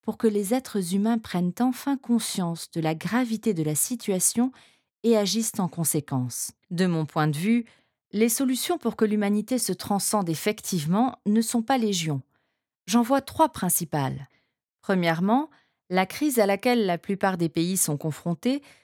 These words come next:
conduit la grande majorité de leurs citoyens à remettre en cause les choix politiques, économiques, sociétaux et autres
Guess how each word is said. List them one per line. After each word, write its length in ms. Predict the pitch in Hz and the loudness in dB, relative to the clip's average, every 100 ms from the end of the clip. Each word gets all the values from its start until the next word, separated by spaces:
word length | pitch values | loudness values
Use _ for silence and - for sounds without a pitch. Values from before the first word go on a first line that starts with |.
| _ - | _ -2
conduit 340 | 226 214 254 | 0 2 4
la 180 | 220 190 | 4 2
grande 360 | 185 254 285 | 0 0 2
majorité 580 | 240 247 226 226 214 254 | 4 4 2 0 0 0
de 80 | 208 | 2
leurs 200 | 170 170 | 0 -2
citoyens 640 | - 214 - 196 202 254 277 - _ - | -4 -6 -2 0 2 0 0 -10 _ 0
à 160 | 185 | 2
remettre 440 | 185 233 285 294 247 | 4 4 2 2 2
en 80 | 226 | 2
cause 260 | 262 226 | 2 0
les 120 | 196 | 0
choix 260 | 180 - 165 | -2 0 -2
politiques, 840 | - 247 233 - - 294 - - _ | 0 0 0 -4 -4 -4 -6 -18 _
économiques, 800 | - 254 214 180 165 185 247 - - | -6 -2 0 0 0 0 -2 -6 -8
sociétaux 800 | - 262 226 233 220 233 220 160 | -2 0 2 0 0 2 0 0
et 160 | 135 | 0
autres 380 | 156 285 - - | 0 0 -2 -14